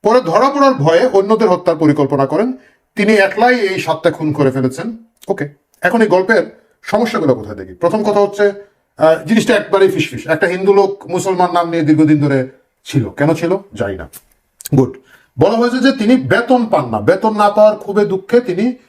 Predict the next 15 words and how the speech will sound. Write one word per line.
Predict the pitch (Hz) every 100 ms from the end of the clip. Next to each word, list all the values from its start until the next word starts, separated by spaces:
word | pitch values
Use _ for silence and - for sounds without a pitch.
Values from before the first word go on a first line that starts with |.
| _
মাস্টারকে | 120 - - 185 180 220 233 -
হত্যা | 151 147
করেছেন। | 113 98 - 78 _ _ _ _ _ _ _ _ -
জাহাজের | 123 240 294 294
মালিক | 240 254 269
সাংবাদিকদের | - 214 214 214 226
জানিয়েছেন | 170 175 196 247
যে | 220
এই | 190 175 214
জাহাজে | 185 185 190 233
নিয়মিত | 165 208 208 202
বেতন | 190 180 170
ভাতা | 131 131
দেওয়া | 123 110
হয় | 98 -